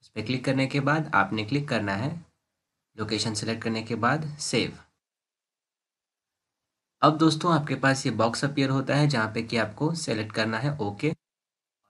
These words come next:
फिर, और फिर यहाँ पे एक और box आएगा जहाँ पे ये बोलता है कि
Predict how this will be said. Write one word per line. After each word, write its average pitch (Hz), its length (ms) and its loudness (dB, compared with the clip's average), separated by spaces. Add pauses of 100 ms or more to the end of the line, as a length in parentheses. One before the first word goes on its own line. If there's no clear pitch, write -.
(220)
फिर, 170 240 -18 (1200)
और 110 120 2
फिर 170 180 0
यहाँ 139 340 2
पे 139 120 0 (120)
एक 113 140 -2
और 139 140 4
box 127 360 -2
आएगा 107 260 0
जहाँ 113 300 0
पे 123 140 -4 (100)
ये 110 260 -4 (320)
बोलता 107 380 -2
है 120 200 0
कि 156 220 2